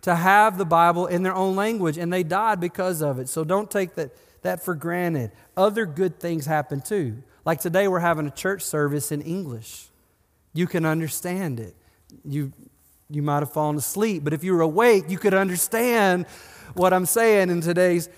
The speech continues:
history class. But that wasn't true five hundred years ago. They, it was just a fast mass in Latin, and you didn't know what was happening. Another cool thing that's happened since then is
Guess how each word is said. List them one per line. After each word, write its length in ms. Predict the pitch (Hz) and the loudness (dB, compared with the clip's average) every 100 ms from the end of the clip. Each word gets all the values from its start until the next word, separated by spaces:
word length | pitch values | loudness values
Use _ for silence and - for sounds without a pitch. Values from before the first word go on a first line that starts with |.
| - | -10
history 420 | 214 247 - 208 | -4 -4 -2 -6
class. 260 | 175 175 156 | 0 0 0
But 140 | 160 | 0
that 160 | 202 262 | 0 0
wasn't 340 | 285 196 190 | 0 -2 -4
true 440 | - 240 339 240 131 - - _ _ | -6 -4 -4 -6 -10 -18 -20 _ _
five 280 | - 175 160 | 0 2 2
hundred 320 | 170 156 143 | 0 -4 -2
years 220 | 143 127 | -4 -4
ago. 400 | 123 127 120 107 - _ _ | -6 -8 -10 -14 -20 _ _
They, 260 | 139 175 208 | 0 4 4
it 40 | |
was 100 | 233 | 2
just 180 | 254 240 | -2 -4
a 60 | 180 | -4
fast 760 | - 170 180 214 226 - - - _ _ | -2 0 2 2 0 -6 -10 -16 _ _
mass 720 | 160 170 202 233 226 - - - - - _ | -2 2 2 0 -2 -4 -8 -12 -20 -20 _
in 200 | 170 160 | -2 2
Latin, 680 | 156 185 226 233 233 233 202 | 6 6 4 2 -6 -6 -6
and 200 | 151 147 | -4 -2
you 100 | 160 | 0
didn't 200 | 185 208 | -2 0
know 180 | 208 262 | 0 2
what 180 | 240 185 | 2 0
was 120 | 156 | -2
happening. 460 | 135 110 104 107 104 - _ _ _ _ _ _ _ - | -4 -6 -10 -16 -18 -20 _ _ _ _ _ _ _ -8
Another 320 | 143 208 254 | -2 -2 -2
cool 220 | 208 220 | -6 -6
thing 280 | - 202 190 | -2 -2 -2
that's 140 | 175 | -2
happened 380 | 185 185 185 165 | 0 0 0 -6
since 260 | 156 185 - | -6 -6 -6
then 260 | 175 180 | -6 -6
is 360 | 156 170 180 | -6 -6 -6